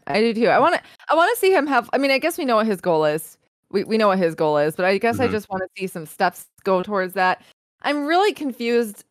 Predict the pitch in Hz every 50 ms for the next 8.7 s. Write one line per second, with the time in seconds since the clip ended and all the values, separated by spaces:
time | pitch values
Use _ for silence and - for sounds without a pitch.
0 | _ - 180 185 185 190 180 180 175 190 185 - 196 185 175 185 175 175 165 165
1 | 170 170 156 151 139 156 151 156 147 147 - 156 143 - 165 147 139 - 135 143
2 | 147 156 - 202 185 - 156 175 170 165 160 156 151 - 175 160 156 147 131 135
3 | 135 147 139 - 175 - - 143 - - 135 - - _ - - - 175 165 151
4 | 147 147 147 147 160 165 - 175 160 - 180 160 143 - - _ _ 180 175 170
5 | - - 175 170 160 - - 160 165 160 165 160 165 170 170 160 147 151 151 160
6 | 151 139 147 151 151 135 147 151 - - 160 156 156 180 165 156 143 143 143 -
7 | - _ - 160 151 160 151 151 143 143 139 139 - - 143 135 131 143 - -
8 | - 170 170 180 185 196 190 196 196 - 185 165 151 -